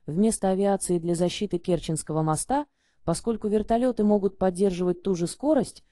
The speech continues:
что и украинские беспилотники, и легче патрулировать территорию. Четырнадцатого ноября Плетенчук сообщил, что плохие погодные условия заставляют россиян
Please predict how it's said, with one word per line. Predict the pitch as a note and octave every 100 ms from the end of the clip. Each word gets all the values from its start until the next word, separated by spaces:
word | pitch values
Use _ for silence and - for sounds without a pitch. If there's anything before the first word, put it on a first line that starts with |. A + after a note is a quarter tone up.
| _ -
что | - G#3+
и |
украинские | G#3+ G#3 G#3+ A3+ G3 - F3
беспилотники, | E3+ - E3+ G#3+ C4+ A3+ F3 C3+ _ _
и | D3+
легче | G#3+ C#4+ -
патрулировать | A#3 - F#3 F3+ F#3+ F#3+ F#3
территорию. | F#3 F3 E3+ D3+ C3+ B2+ _ _ - - _
Четырнадцатого | - G#3 C4 B3+ A#3+ A3 G3+ G#3
ноября | G3+ G3 G#3+ G#3
Плетенчук | G3 F#3+ G3 - G3+ -
сообщил, | E3 D#3 - D4 C#4+ _ _ _
что | - F#3+
плохие | F#3+ F#3+ - G#3
погодные | G3 F#3 F#3+ F3 F3 E3+
условия | - F#3 F3 F3
заставляют | E3 - F3 F3 E3+
россиян | E3 D#3 F3 F#3+ C4+